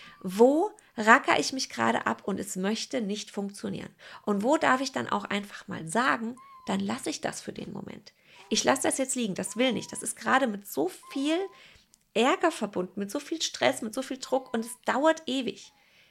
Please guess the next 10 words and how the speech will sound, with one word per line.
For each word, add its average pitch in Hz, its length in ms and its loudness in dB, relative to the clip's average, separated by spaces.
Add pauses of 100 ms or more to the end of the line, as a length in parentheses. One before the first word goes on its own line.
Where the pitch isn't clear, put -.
(440)
Ja, 220 260 2
weil 226 240 4 (840)
vielleicht 247 440 2
hast 240 160 -10
du 262 60 0
auch - 160 0
schon 294 160 -4
die 240 60 2
Erfahrung 190 400 0
gemacht, 226 340 -2